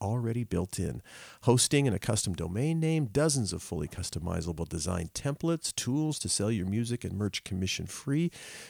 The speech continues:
commission-free crowdfunding and fan subscription features, mailing list tools to grow your fan list and send newsletters,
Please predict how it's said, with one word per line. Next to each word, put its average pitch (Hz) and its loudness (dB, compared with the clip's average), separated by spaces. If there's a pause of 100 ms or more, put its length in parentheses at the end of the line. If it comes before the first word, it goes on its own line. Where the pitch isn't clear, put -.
commission-free 110 2
crowdfunding 135 2
and 82 0
fan 107 -2
subscription - -4
features, 143 -2
mailing 123 0
list 139 -2
tools 131 0
to 95 -4
grow 95 0
your 92 0
fan 120 0
list 127 -2
and 82 -4
send 80 0
newsletters, 127 2